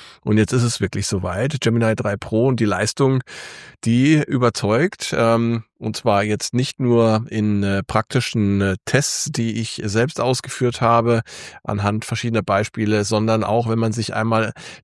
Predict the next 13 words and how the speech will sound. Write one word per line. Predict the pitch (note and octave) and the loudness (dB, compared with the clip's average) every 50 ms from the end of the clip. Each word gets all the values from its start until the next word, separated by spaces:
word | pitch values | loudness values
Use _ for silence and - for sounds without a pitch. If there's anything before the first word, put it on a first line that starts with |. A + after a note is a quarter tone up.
| _ A2 | _ 0
die | G#2+ A2 A2 G#2+ | 2 4 2 2
verschiedenen | - A2 G#2+ - - A#2 A2 A2+ G#2+ G#2+ G#2+ - G2+ F2+ | 2 0 -2 0 -2 0 0 2 0 0 0 -4 -4 0
Benchmarks | - A2 C#3 F3+ - - E3 C#3 C3 C3 B2 - | 2 2 2 2 0 0 2 2 4 2 2 0
anschaut. | - - A2+ A#2 A#2 - - G#2+ A2 A#2 A#2 - | -4 -4 -4 -4 -4 -2 -2 0 2 0 0 0
Und | G#2+ A2 G#2+ - | -4 -6 -6 -6
hier, | - - A2 A2 A2 A2+ A2 G#2+ - - - - - - - - - - | -4 0 2 4 4 4 4 2 -2 -10 -16 -16 -14 -14 -16 -16 -16 -8
ähm, | - - A2 G#2+ G#2+ G#2 G#2 G#2 G2+ - | -2 0 2 2 2 2 2 0 -2 -2
liegt | - A2 A2 A2+ - - - - | -2 -2 -2 -2 -4 -6 -12 -4
Gemini | - A2 G#2 A2 A2 G#2+ G#2+ G#2+ G#2+ | -2 0 0 2 2 2 2 0 0
drei | - - F#2+ G2+ G#2+ - _ - | 0 0 0 0 -2 -4 _ -8
Pro | - - - - G2+ G#2 A2 A#2 A#2 G#2+ E2+ - | -8 -8 -2 0 2 4 6 6 4 4 0 -4
wirklich, | D2+ G#2+ G#2+ A#2 A#2+ - - B2 A2+ G#2+ G#2+ G#2+ - - - - | -8 -4 -4 -4 -4 -2 -2 0 2 2 2 2 -2 -6 -10 -6
äh, | - A2 G#2 | -4 -4 -4